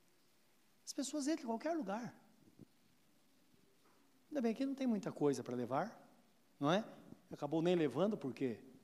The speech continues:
ele se deu mal, talvez nunca mais, ele, ele, ele não imaginava a altura aqui, não é? Ele pisou até ele que ele parou, ele caiu aqui embaixo, <clears throat> não é? E tem mais um problema aqui nessa igreja, meus irmãos, que os que sabem ficam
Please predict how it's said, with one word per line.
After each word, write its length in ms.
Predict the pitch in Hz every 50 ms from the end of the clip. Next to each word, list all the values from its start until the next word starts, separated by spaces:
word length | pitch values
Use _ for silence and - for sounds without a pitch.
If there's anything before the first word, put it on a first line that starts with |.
| - - _ _ _ - _ _ _ _ - _ -
ele 180 | 139 139 131 117
se 240 | - - - -
deu 180 | 127 123 135 131
mal, 260 | 123 123 131 156 170
talvez 280 | 165 151 131 135 156 127
nunca 240 | 156 202 214 202 165
mais, 200 | 143 143 143 135
ele, 240 | 127 123 123 123 -
ele, 160 | 113 113 127 139
ele 80 | 135
não 120 | 139 156 160
imaginava 500 | 156 165 170 170 170 151 139 147 147 147
a 20 |
altura 280 | 139 131 - 139 135 123
aqui, 220 | - - 151 151 - - - - - - -
não 100 | - 143
é? 140 | 170 202 220 - - - - - - - - -
Ele 100 | 143 131
pisou 180 | 143 143 160
até 140 | 151 - 175
ele 120 | 180 160
que 100 | - -
ele 140 | 160 151 143
parou, 220 | - 139 139 143 165
ele 100 | 185 185
caiu 200 | 233 233 202 190
aqui 120 | 165 165
embaixo, 380 | 135 113 120 - - - - - - -
<clears throat> 1300 | - - - - - - _ _ _ _ _ _ _ _ _ _ _ _ _ _ _ _ - - _ -
não 100 | 131 147
é? 140 | 170 185 - - - - - - - -
E 60 | 151
tem 140 | - 180 175
mais 180 | 185 196 185
um 80 | 226 226
problema 440 | 214 220 185 147 151 165 165 151 127
aqui 100 | - 135
nessa 240 | 127 120 - -
igreja, 320 | 120 117 127 143 135 117 123
meus 180 | 117 117 110
irmãos, 440 | 117 113 107 104 98 - - - - - _ _ _ _ _ _ _ _ _ _ _ _ -
que 300 | - - 139 135 131 139 -
os 160 | 147 - -
que 100 | - -
sabem 520 | - - - 156 165 190 180 151 135 127 120
ficam 560 | - - 165 - - 165 170 165 165 165